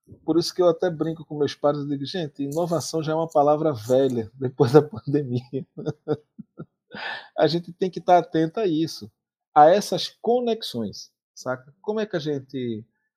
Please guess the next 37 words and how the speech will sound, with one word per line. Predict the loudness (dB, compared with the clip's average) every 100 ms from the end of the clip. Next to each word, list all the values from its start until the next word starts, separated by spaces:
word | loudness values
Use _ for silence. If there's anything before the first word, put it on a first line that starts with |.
| _ _ _ -10
e | -8
a |
gente | -6 -4
já | -4
viu | -2 0 0
isso | -2 -4 -6
no | -6
passado, | -4 -4 2 2 2
às | -2
vezes | -4 -6
o |
cara | -4 -2 0 -2 _ _
chega | -2 0 2
lá | 0
e | 0
faz, | -4 -6 -6 0
"Olha, | 2 2 0 -4 _ _ _ _ -4
eu |
vou | -2
fazer | -2 -2
uma | -2 -2 -6
comida | -8 -10 -2 -2 0 0
aqui", | 0 -2 -10 -12 _ _ _
começa | -4 -2 0 0
a |
adensar | 0 -2 -2 0 2
o |
bairro, | 2 0
porque | -2 -6 -6
fulaninho | -6 -4 -2 -2 -2 -2 -2 -4
criou | -4 -2 0
uma | -2
panelada, | -2 0 4 4 4 4 2
que... | 0 -4 -6
é | -4
assim, | -4 -6 -12 -10 -10
gente, | -8 -8 -10